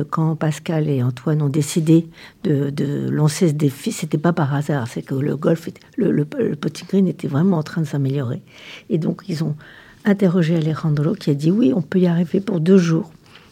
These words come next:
Alors, on a décidé, on, en fonction du, des, du confinement qui nous a été imposé, on savait pas si on allait faire jeudi, vendredi ou samedi, ou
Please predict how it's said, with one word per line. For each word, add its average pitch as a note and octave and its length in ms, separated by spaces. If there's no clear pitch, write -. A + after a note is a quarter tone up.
Alors, D#3 220
on E3 100
a E3 100
décidé, F#3 540
on, G#3+ 280
en - 20
fonction G#3 400
du, G3+ 140
des, - 160
du G3 200
confinement F3 580
qui F#3 160
nous D#3 180
a D3+ 40
été D3 240
imposé, D#3+ 360
on G3 60
savait D3+ 280
pas D#3+ 180
si - 140
on D#3+ 80
allait D3 140
faire D3+ 220
jeudi, F3 320
vendredi F3 600
ou G3 60
samedi, F3+ 580
ou A#3 100